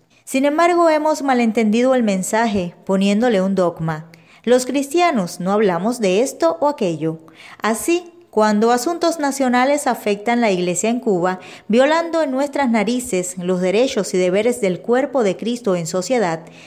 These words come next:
algunos aplican erradamente el asunto del César. Así ha habido desde varias congregaciones un silencio cómplice frente a la persecución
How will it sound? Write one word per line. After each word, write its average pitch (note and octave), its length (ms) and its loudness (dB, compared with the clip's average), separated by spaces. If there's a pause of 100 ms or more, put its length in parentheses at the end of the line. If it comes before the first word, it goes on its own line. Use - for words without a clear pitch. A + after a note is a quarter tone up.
(140)
algunos E4 460 0
aplican C4 560 -2
erradamente F3+ 1120 -2
el B3 140 0
asunto G#3+ 420 -2
del F3 160 -2
César. D3+ 540 -8 (480)
Así C4+ 340 0
ha D#4+ 120 4
habido D4 280 2
desde B3+ 300 2
varias B3 480 0
congregaciones A#3 880 0
un G#3+ 140 -2
silencio G#3 500 -2
cómplice G#3 600 -2
frente C4+ 460 -2
a F3+ 60 0
la A3 160 0
persecución G#3+ 760 -4